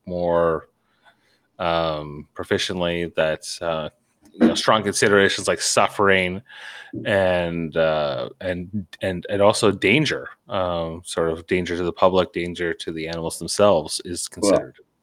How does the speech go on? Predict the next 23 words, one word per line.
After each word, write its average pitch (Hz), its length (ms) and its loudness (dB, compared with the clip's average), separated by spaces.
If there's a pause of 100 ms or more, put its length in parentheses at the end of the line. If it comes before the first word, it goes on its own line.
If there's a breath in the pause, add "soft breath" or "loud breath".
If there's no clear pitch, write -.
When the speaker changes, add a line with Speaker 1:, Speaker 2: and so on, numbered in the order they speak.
(100)
Speaker 2:
I 185 100 8
think 214 180 6
it 175 140 4
could 151 120 4
be 143 120 8
summed 147 280 8
up 139 180 8
really 139 300 6
easily 117 300 4
just 120 280 -4
based 120 240 2
on 113 160 2
one 117 100 4
of 110 60 4
the 107 40 4
first 120 300 -2
scenes 117 260 0
we 104 120 -2
see 127 240 0
in 117 120 2
the 101 60 -2
entire 101 400 4
series. 104 500 0